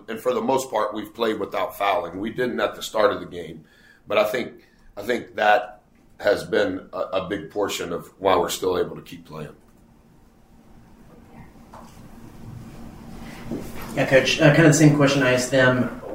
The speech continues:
Speaker 2: Things seemed to open up. Was it just simply the, the zone that allowed y'all to be a little bit more aggressive, aggressive to the,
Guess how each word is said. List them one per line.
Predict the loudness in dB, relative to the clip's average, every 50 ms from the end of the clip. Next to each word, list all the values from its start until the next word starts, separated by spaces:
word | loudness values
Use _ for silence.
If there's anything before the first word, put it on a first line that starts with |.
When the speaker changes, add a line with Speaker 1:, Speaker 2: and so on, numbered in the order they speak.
| -10 -10 -8 -8 -6 -6 -6 -6 -8 -10 -14 -16 -16 -16 -16 -12 -8 -6 0 6
Speaker 2:
Things | 8 8 8 8 6
seemed | 6 6
to | 6 6
open | 4 4 6 6 6
up. | 8 6 6
Was | 4 4 2
it | 2 4
just | 6 6 6 6 6 4
simply | 4 4 6 6 6 6 6 6 4
the, | 2 0
the | 2 0 0 0
zone | 2 2 4 6 6 6 6 6
that | 6 6 4 6
allowed | 6 6 6 6 4
y'all | 4 0
to | 0
be | 0 0
a |
little | 0 0 -2
bit | -2 0
more | 2 2 2 2
aggressive, | 2 0 -2 -2 -2 -4 -8 -10 -14 -18 -8
aggressive | 0 2 4 4 4 2 -2 -2
to | -2 0
the, | 0 2 2 2 2 0 -2 -6